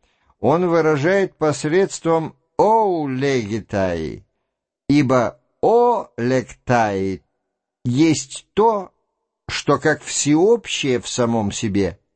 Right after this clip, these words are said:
вместе с тем бесконечно.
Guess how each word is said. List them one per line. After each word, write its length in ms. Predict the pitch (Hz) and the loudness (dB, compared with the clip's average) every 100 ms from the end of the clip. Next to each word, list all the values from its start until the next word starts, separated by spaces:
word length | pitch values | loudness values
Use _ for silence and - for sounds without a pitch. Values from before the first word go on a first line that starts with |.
| _ 120 | _ 0
вместе 680 | 117 123 131 180 - 131 | 2 2 2 0 -2 -4
с 100 | 120 | -4
тем 280 | - 110 101 | -2 -2 0
бесконечно. 1000 | 98 143 - 127 101 80 - - 82 90 | 0 -2 -2 -2 -2 -4 -8 -10 -10 -12